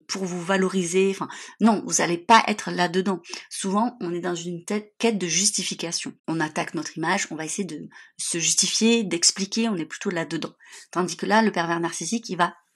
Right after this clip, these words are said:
être machiavélique, il va imaginer en fait des scénarios, il va tout faire en sorte dans sa tête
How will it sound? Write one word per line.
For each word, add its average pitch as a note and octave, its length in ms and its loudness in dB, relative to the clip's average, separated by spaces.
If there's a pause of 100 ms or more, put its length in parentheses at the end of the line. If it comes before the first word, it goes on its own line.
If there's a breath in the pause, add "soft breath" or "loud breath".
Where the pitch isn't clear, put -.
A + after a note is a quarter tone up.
(200)
être F#3 240 -4
machiavélique, F#3+ 720 0
il E3 80 -4
va D#3+ 160 -2 (220)
imaginer G#3+ 560 6
en F#3 40 -2
fait F#3+ 140 -6
des E3 120 -6
scénarios, F3+ 600 0 (300 loud breath)
il E3 80 -6
va E3 100 -4
tout - 220 -2
faire A3+ 300 -2 (120)
en F#3 100 2
sorte G#3+ 280 -2
dans E3+ 120 -2
sa D#3+ 200 -4
tête A#3+ 300 0